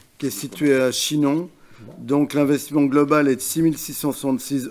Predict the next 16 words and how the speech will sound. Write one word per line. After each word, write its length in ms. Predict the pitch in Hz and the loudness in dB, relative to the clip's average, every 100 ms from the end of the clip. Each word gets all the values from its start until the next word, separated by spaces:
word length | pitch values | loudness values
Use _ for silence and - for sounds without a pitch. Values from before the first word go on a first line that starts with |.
| - | -2
euros. 520 | 147 127 135 165 190 - - - _ _ - | 2 2 2 0 -6 -14 -20 -20 _ _ -2
Et 160 | 131 | 0
donc 440 | 120 147 151 151 - | 0 2 2 0 0
le 180 | 135 131 | 2 4
montant 480 | 139 147 - 139 | 4 2 2 0
de 80 | 135 | 2
l'aide, 240 | 135 131 113 | 2 0 -2
vingt 240 | 110 156 | 0 2
pour 240 | - 127 | 0 -8
cent, 460 | - - 143 147 165 - - - | -10 -2 0 0 -6 -16 -20 -12
donc 260 | 123 127 117 | -6 -6 0
mille 200 | 170 170 | 2 2
trois 220 | - 156 | 0 0
cent 200 | - 160 | 2 0
trente-trois 560 | 156 147 139 - 143 135 | 0 0 0 0 2 4
euros. 260 | 127 117 | 4 0